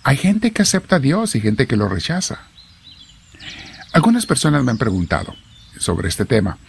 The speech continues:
"¿Está marcado el día de la muerte de cada quien?". La respuesta es, por eso les decía sí y no,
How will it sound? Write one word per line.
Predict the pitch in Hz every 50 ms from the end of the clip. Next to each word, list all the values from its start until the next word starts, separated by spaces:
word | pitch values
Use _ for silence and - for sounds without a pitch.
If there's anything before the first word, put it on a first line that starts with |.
| - - - - - - - - -
"¿Está | 131 - - 202 208
marcado | 226 247 233 220 - - 156 143 143 156 147
el | 127 104
día | 101 107 107 120 113 107
de | 107 92
la | 90 85
muerte | 85 92 92 92 92 92 - - 127 117
de | 113 95
cada | - - 95 98 95 87
quien?". | - - 95 104 135 151 - - - - - - - - - - - - - - - - - -
La | - - 110 -
respuesta | 107 - - - - 127 123 - - - 147 113
es, | 98 95 92 - -
por | - 110 95
eso | 95 - - 110
les | 101 98 92
decía | 98 85 - - 110 98 92 87
sí | - - - 110 104 98 95
y |
no, | 87 87 82 80 90